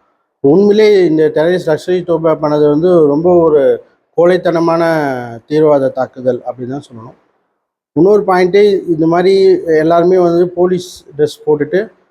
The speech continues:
நாலு பேர் உள்ள வந்திருக்காங்க. கூட இந்த பகல்காம் ட்ராஜடியும் வாஜ்பாய் பீரியட்ல நடந்த லாகூர் பஸ் ஒரு டைம்ல நடந்த ட்ராஜடியும் கம்பேர் பண்ணி, இந்த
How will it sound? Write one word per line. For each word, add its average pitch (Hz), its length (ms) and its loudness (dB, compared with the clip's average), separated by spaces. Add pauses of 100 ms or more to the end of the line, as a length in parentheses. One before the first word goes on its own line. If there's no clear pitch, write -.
(200)
நாலு 147 260 0
பேர் 175 300 2
உள்ள 151 220 2
வந்திருக்காங்க. 139 680 -2
கூட 202 180 2
இந்த 185 160 0
பகல்காம் 190 640 0 (160)
ட்ராஜடியும் 165 720 -2 (460)
வாஜ்பாய் 196 520 0
பீரியட்ல 175 380 2
நடந்த 156 420 0 (680)
லாகூர் 175 420 0
பஸ் 156 280 -4
ஒரு 147 260 0
டைம்ல 147 320 -4
நடந்த 139 320 -4 (480)
ட்ராஜடியும் 151 420 0
கம்பேர் 151 240 0
பண்ணி, 165 80 0
இந்த 170 200 2